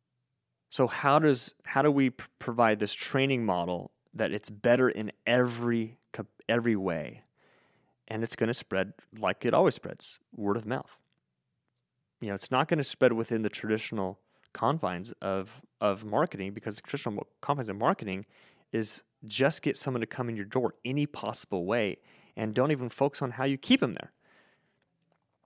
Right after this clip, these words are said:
That's, that's marketing in the fitness i-, industry. That, that's it. Trick 'em into it. Provide weight loss schemes and strategies, and c-, put cool paint on a wall. I guess that, that's important. You wanna have a visual, ex-,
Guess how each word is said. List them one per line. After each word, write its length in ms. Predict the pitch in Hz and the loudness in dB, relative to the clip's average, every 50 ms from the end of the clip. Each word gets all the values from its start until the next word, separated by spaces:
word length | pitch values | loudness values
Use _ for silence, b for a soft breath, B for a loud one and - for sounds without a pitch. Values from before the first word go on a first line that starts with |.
| _ _ - | _ _ 2
That's, 280 | 123 127 127 - - - _ - | 4 4 4 2 -2 -12 _ -4
that's 300 | 117 113 107 - - 117 | 0 2 2 2 0 -2
marketing 400 | 104 98 101 - 104 101 95 90 | -2 -2 -2 -2 -4 -6 -6 -6
in 120 | 90 92 | -8 -10
the 60 | 92 | -10
fitness 280 | - - - - - - - | -10 -10 -10 -8 -10 -12 -12
i-, 80 | - - - b b b b b b - | -14 -18 -20 b b b b b b -10
industry. 440 | 87 80 85 - - - 76 - - _ _ _ _ _ _ _ _ _ _ _ _ _ _ _ _ _ _ _ _ _ | -10 -8 -8 -8 -10 -10 -12 -14 -16 _ _ _ _ _ _ _ _ _ _ _ _ _ _ _ _ _ _ _ _ _
That, 260 | - 110 - - - | -14 -12 -12 -12 -10
that's 220 | 113 110 - - - | -8 -8 -6 -6 -6
it. 140 | 92 - - _ _ _ _ - | -6 -6 -8 _ _ _ _ -4
Trick 280 | - - 165 160 - | 2 4 4 4 4
'em 120 | 160 143 135 | 2 0 0
into 340 | 123 120 110 - 113 107 | -2 -2 -2 0 0 0
it. 280 | 104 104 - - - _ | 0 0 -2 -6 -20 _
Provide 400 | - - 117 110 123 120 123 113 | -10 -6 0 2 4 4 4 2
weight 260 | 107 107 117 113 95 98 | 2 2 2 2 2 2
loss 240 | 110 104 101 104 | 2 2 2 0
schemes 540 | - - - - - 104 104 104 104 101 101 | -2 -4 -6 -6 -6 -6 -4 -4 -4 -4 -6
and 100 | 104 92 | -8 -12
strategies, 800 | - - - 92 95 98 98 98 98 104 101 98 98 98 95 104 | -10 -6 -2 2 2 2 2 0 -4 -6 -6 -4 -4 -4 -6 -6
and 180 | 90 87 87 b b b b b b b b b b b b _ _ _ _ _ _ _ _ _ - | -8 -10 -12 b b b b b b b b b b b b _ _ _ _ _ _ _ _ _ -20
c-, 60 | - - _ _ _ _ | -20 -20 _ _ _ _
put 280 | - - 151 - - - | -2 -2 -2 -2 -4 -6
cool 200 | - - 120 - | -4 -2 -2 -2
paint 340 | - - - 117 113 110 | -2 -6 -6 -4 -2 -2
on 120 | 107 107 104 | 0 0 0
a 60 | 101 | 0
wall. 400 | 95 95 95 92 92 95 95 - | 0 2 2 2 4 2 2 0
I 80 | - 95 | -2 -6
guess 260 | 98 98 101 95 - | -4 -4 -4 -4 -4
that, 140 | - 98 87 | -4 -6 -4
that's 180 | - 101 - - | -6 -6 -6 -8
important. 360 | 101 - - 104 87 67 92 | -10 -6 -4 -4 -4 -4 -4
You 60 | 98 | -6
wanna 140 | 95 95 101 | -8 -8 -8
have 120 | 101 98 | -10 -12
a 60 | 95 | -10
visual, 440 | 95 104 101 92 104 104 95 92 - - | -8 -6 -6 -6 -4 -6 -6 -6 -6 -8
ex-, 280 | - 101 - - - - | -12 -12 -12 -14 -16 -16